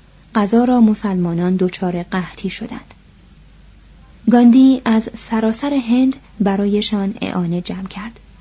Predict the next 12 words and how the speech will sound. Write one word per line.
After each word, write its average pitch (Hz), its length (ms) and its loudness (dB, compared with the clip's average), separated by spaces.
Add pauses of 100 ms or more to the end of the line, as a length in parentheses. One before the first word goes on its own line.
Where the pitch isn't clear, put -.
(300)
و 196 140 0
بدون 226 400 4
توجه 196 560 -4
به 202 100 0
سوابق 185 800 -6
و 185 60 -2
اعمال 185 580 -2
آنها، 233 440 0 (320)
بدون 269 300 4
آنکه 247 440 0
دیناری 208 560 2
از 185 180 -4